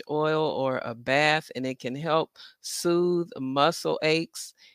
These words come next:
and pains and soreness that you may have in your muscles or your joints. So you can add a couple of drops to your bath along with some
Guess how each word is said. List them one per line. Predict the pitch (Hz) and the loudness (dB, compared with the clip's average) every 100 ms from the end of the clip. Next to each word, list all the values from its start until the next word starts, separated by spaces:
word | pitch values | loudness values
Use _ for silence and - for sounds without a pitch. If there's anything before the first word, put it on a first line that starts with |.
| - | -6
and | 139 135 | -6 -6
pains | - 175 170 170 165 170 - | -4 -2 0 -2 -4 -8 -8
and | 139 131 | -8 -8
soreness | - 160 175 180 160 135 139 - - - _ - | -6 -2 0 0 0 -4 -6 -10 -18 -20 _ -2
that | 143 143 - | 2 2 0
you | 147 | -8
may | 143 131 | -4 -2
have | 160 147 143 139 | 0 2 2 0
in | 135 139 | -2 -4
your | 131 | -4
muscles | 131 139 151 151 143 135 135 - - - _ - | -2 0 0 -2 -6 -6 -8 -14 -20 -20 _ -4
or | 143 143 | 0 2
your | 135 131 | 0 -2
joints. | 135 147 147 131 - | -6 -4 -2 -4 -4
So | 139 | -2
you | 135 147 | -2 -2
can | 160 139 - | -6 -4 -2
add | 151 180 | 0 2
a | 180 | 2
couple | 170 180 156 156 | 0 -2 -2 -2
of | 147 | -6
drops | 143 143 147 - - | -2 2 2 2 -6
to | - 151 | -6 -6
your | 135 | -6
bath | 127 135 139 143 143 - _ - - | -4 0 2 2 2 -2 _ -20 -14
along | 120 135 139 143 147 | -4 0 2 2 0
with | 139 139 | -2 -4
some | 135 - 135 | -6 -10 -12